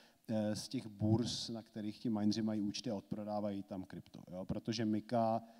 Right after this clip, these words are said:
eh, u těch providerů vlastně nějaký assessment jako environmentálního dopadu, eh, požaduje. Vůbec zatím nevíme, jak to bude vypadat, ale je možné, že pokud prostě budu větší burza,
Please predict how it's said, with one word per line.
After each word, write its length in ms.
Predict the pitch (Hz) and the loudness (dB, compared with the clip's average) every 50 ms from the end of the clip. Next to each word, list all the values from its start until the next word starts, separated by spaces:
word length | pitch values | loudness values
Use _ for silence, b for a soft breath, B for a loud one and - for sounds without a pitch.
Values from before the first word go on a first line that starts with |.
| B B B B | B B B B
eh, 500 | - 113 110 107 107 107 110 107 107 113 | 0 2 4 4 4 4 4 6 6 4
u 120 | - - 123 | 4 2 -2
těch 300 | - - 120 113 - 120 | -2 -2 -4 -4 -4 -2
providerů 480 | - 113 107 113 113 113 113 117 117 | -2 2 2 4 4 6 6 6 6
vlastně 320 | 113 113 107 - - 131 117 | 6 4 0 -2 0 0 0
nějaký 360 | 107 107 104 107 104 - 120 | 2 2 0 -2 -2 -4 -8
assessment 840 | - 120 - - 117 - - - 117 107 107 110 107 110 107 - - 117 | -8 -8 -8 -6 -8 -8 -4 0 2 2 4 4 4 4 2 2 -2 -6
jako 280 | 107 98 - 113 110 107 | -6 -6 -4 -2 -2 -2
environmentálního 800 | 104 104 104 110 110 104 107 104 104 107 107 104 107 110 110 | -2 -2 -4 -4 -4 -2 -2 -2 -2 -2 -4 -4 -2 -2 -4
dopadu, 440 | 107 101 - 117 110 110 101 80 - - - - | -4 0 0 2 4 4 2 2 -2 -10 -6 -4
eh, 40 | 95 90 87 87 87 87 90 90 87 85 82 - _ | -2 0 0 0 -2 -4 -6 -8 -8 -10 -12 -14 _
požaduje. 600 | - 98 90 113 117 131 143 147 147 147 156 143 139 B B B B B B B B B B _ _ _ _ _ _ - | -10 -8 -6 -4 -4 -4 -4 -4 -4 -4 -4 -6 -8 B B B B B B B B B B _ _ _ _ _ _ 4
Vůbec 320 | 120 120 127 127 131 117 | 6 6 8 8 6 4
zatím 240 | 120 113 113 - 127 | 2 -2 -4 0 0
nevíme, 300 | 120 120 113 117 113 117 | 2 4 4 4 4 4
jak 140 | 113 107 113 | 4 0 -2
to 100 | - 123 | -4 0
bude 160 | 123 123 113 | 2 2 0
vypadat, 680 | 90 95 - - 120 120 131 131 135 139 139 - - - - - - | 0 -2 2 4 4 4 4 2 0 0 -2 -4 -8 -20 -20 -10 2
ale 320 | - 123 127 131 131 127 123 | 4 6 8 8 8 8 8
je 100 | 123 120 | 8 6
možné, 520 | 117 117 113 113 117 117 120 120 127 127 | 6 6 4 2 0 0 0 -2 -2 0
že 120 | 120 127 - | 0 0 -2
pokud 360 | - 117 - - 123 117 - | -2 -4 -2 0 -2 -2 0
prostě 320 | - 113 107 - - 123 | -4 -6 -6 -6 -6 -6
budu 280 | 113 113 113 113 110 110 | -4 -2 -2 0 0 -2
větší 280 | 110 113 110 - - | -2 -4 -4 -6 -8
burza, 580 | 110 98 104 107 107 110 113 117 117 117 117 113 | -6 -6 -4 -4 -2 0 0 2 4 4 2 0